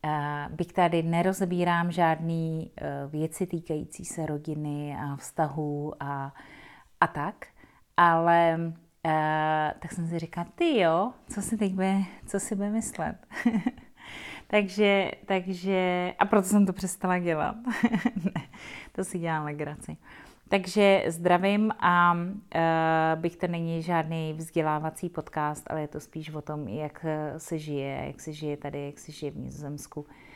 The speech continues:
tak, eh, i, eh,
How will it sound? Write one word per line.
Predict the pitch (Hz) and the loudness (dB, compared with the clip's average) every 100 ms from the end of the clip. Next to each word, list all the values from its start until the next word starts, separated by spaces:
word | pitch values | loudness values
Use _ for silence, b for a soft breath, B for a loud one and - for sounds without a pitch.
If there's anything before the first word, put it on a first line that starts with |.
| B B - | B B 0
tak, | 160 147 - 156 | 0 0 -4 -2
eh, | 147 143 143 139 139 160 - _ _ | 0 0 0 -2 -6 -12 -20 _ _
i, | 160 147 143 143 139 139 143 _ _ _ - | -4 -2 0 -2 -4 -6 -10 _ _ _ -14
eh, | 143 143 139 - - | -12 -8 -8 -8 -10